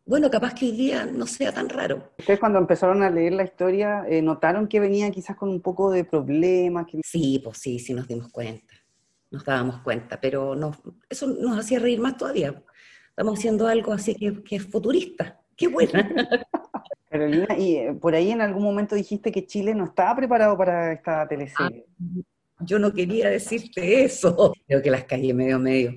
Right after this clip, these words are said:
Speaker 1: Fue muy desacertado ese comentario. Porque, porque en realidad lo que quise decir fue eso, lo que acabamos de conversar. Que no, no,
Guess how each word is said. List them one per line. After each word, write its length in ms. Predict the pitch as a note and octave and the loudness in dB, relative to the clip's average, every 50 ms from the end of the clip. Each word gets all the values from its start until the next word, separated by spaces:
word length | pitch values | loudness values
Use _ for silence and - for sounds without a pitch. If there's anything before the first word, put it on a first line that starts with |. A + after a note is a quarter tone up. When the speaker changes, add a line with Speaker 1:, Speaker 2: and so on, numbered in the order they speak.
| - - _ | -12 -20 _
Speaker 1:
Fue 280 | _ - D#3 C#3+ C#3 - | _ 2 2 2 2 0
muy 300 | D3+ D3 D#3+ F3 F#3+ G3 | -4 -2 2 2 2 2
desacertado 880 | G3 F#3+ F#3+ - G3 F#3+ G3 - - - F3 E3+ E3 E3 D#3+ D#3 D#3 D3+ | 2 0 -4 -4 -6 -6 -8 -10 -6 -4 -2 0 0 0 0 -2 -2 -4
ese 420 | D3+ D3+ - D#3+ C#3+ C#3 C#3 C3 | -6 -6 -6 -6 -4 -4 -6 -6
comentario. 560 | - - C3+ C3+ C3 C3 - A2 A2 G#2+ A#2+ - _ _ _ _ _ _ _ _ _ _ _ _ _ - - _ _ _ | -6 -4 -4 -4 -4 -6 -8 -8 -10 -10 -10 -14 _ _ _ _ _ _ _ _ _ _ _ _ _ -20 -20 _ _ _
Porque, 540 | - G#3 G3+ G#3 G#3 A3+ - - - - _ _ - | 0 0 0 2 2 0 0 0 -4 -18 _ _ 0
porque 200 | - A#3+ - - | 0 0 4 4
en 80 | A#3+ A3+ | 4 4
realidad 280 | A3 G#3+ G#3 G#3+ A#3+ | 4 4 4 4 6
lo 100 | B3+ C4 | 6 6
que 140 | B3+ B3 A3+ | 4 2 -2
quise 280 | - A3+ B3+ - - D4 | -2 -2 -2 0 2 2
decir 340 | C4+ C4 - - C#4 C#4 - | 2 2 2 0 -2 -2 0
fue 160 | - C4+ D#4+ | 0 0 2
eso, 380 | - - - - D3 B2+ C3+ - | 0 -2 0 0 0 0 0 -2
lo 100 | - F3+ | -4 -2
que 60 | F3 | -2
acabamos 360 | E3+ - F3+ E3+ F3+ G3 B3+ - | 0 2 2 2 4 2 2 2
de 80 | G3+ | 0
conversar. 640 | G3 G#3+ G3 - F3+ F3+ - - - - - - _ _ _ _ _ _ _ _ _ _ _ _ _ | 0 0 -2 -2 -2 -4 -6 -8 -8 -8 -10 -12 _ _ _ _ _ _ _ _ _ _ _ _ _
Que 120 | - - E3 | -6 -4 0
no, 280 | E3+ F#3 G3 G3 - | 0 2 2 2 0
no, 640 | - F#3 F#3 F3+ F3 E3 D#3+ D#3+ D#3 D3+ D3 C#3+ C#3 | 0 0 0 0 0 0 -2 -4 -6 -6 -8 -8 -10